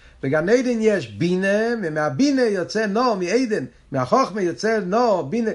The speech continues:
וזה מתלבש בגן עדן. אז בגן עדן אומרים, נהנין מזיו השכינה. נהנין מזיו השכינה, זה הסוגיה.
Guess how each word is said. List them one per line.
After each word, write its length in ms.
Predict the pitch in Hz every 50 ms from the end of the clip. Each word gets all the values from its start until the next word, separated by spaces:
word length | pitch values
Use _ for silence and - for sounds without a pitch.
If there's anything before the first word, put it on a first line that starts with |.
| - - - - _ -
וזה 240 | 143 131 - 226 247
מתלבש 440 | 240 240 240 240 220 214 254 254
בגן 260 | 226 247 247 254 247 254
עדן. 240 | 254 262 247 233 220 - _ - - - -
אז 140 | - 139 151
בגן 320 | 147 170 165 185 185 190
עדן 300 | 214 254 285 269 269 262
אומרים, 420 | 262 233 226 220 220 208 202 202 202
נהנין 640 | 247 277 285 285 277 269 262 247 247 247 233 226
מזיו 320 | 220 220 175 190 226 202 202
השכינה. 440 | 190 147 - - 180 175 165 151 - - - _ _ _ - _ _ - _ _ _ _ - _ _ _ - - _
נהנין 600 | 123 131 202 277 294 294 285 277 262 269 262 247
מזיו 280 | 254 240 208 262 247 254
השכינה, 540 | 240 - - - 254 262 254 233 220 208 185
זה 140 | 185 190
הסוגיה. 400 | 190 - - 220 247 247 220 208